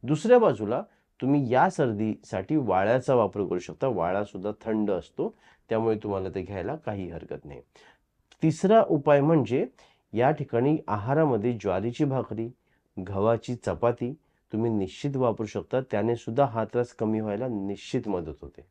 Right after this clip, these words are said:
जसं जसं तुम्ही हे उपाय करत जाता, तसं तसं रक्तातली उष्णता कमी होत जाते आणि रक्तातली उष्णता कमी झाल्याच्या नंतर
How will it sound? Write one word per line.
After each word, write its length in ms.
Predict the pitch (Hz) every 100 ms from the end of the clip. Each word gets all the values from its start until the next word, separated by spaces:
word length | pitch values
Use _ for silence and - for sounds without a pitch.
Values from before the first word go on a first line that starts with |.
| -
जसं 320 | 135 160 233 214
जसं 140 | 214
तुम्ही 260 | 196 202 170
हे 100 | 160
उपाय 280 | 143 143
करत 260 | 131 147 160
जाता, 260 | 143 123 127
तसं 160 | 127 135 135
तसं 200 | - 135
रक्तातली 440 | 113 - 131 139
उष्णता 320 | 123 - 113
कमी 260 | 107 107 151
होत 140 | 170
जाते 280 | 147 139 123
आणि 100 | 120
रक्तातली 400 | 107 - 135 147
उष्णता 400 | 147 123 131 123
कमी 280 | 117 107 104
झाल्याच्या 340 | 98 92 95
नंतर 580 | 92 143 214 214 104 131